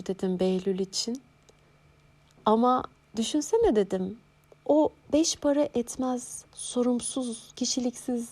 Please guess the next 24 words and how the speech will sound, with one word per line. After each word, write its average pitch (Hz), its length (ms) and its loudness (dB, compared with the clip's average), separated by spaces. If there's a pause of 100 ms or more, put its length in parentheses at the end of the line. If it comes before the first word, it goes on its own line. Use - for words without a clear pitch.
(160)
şerefsiz 285 640 0
bir 269 140 4
adam 254 220 2
için 214 320 -2
bunun 202 220 0 (120)
üzülüyordu, 208 600 4
ağlıyordu. 208 640 2 (360)
Ben 262 140 6
en 277 120 4
azından 262 520 0
melek 262 400 2
gibi 247 160 -2
çok - 280 -10
sevdiğim 233 540 2
biri 233 180 2
için 202 300 0
ağlıyorum." 196 580 6
dedim. 214 260 0
Sonra 285 500 4
da 269 140 2 (320)
sinirim 294 500 6
bozuldu, 240 480 2
gülmeye 247 480 4
başladım. 190 500 -4